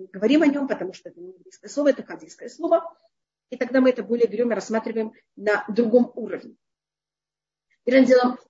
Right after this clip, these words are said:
"ияр" — это буквы на иврите "ира". "Ира" значит "страх". И "рия" — это "видеть". Но это мы потом посмотрим, какая связь с этим месяцем, с "видеть"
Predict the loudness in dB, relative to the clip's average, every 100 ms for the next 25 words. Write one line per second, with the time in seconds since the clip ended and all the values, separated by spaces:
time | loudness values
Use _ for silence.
0 | _ -2 2 2 0 -2 -4 -2 -2 -4
1 | 2 2 4 0 0 -6 -10 -4 -2 -2
2 | -4 -10 -10 -6 -4 -2 -6 -8 -18 -20
3 | -20 -20 _ _ _ _ _ _ -4 -4
4 | -10 _ -4 2 2 2 0 0 -2 -8
5 | -8 -10 -14 -20 _ _ _ -20 _ _
6 | _ _ 0 4 6 6 2 0 0 2
7 | 2 2 -2 2 0 0 -4 -2 -2 0
8 | 0 -2 -6 -6 -2 -2 -4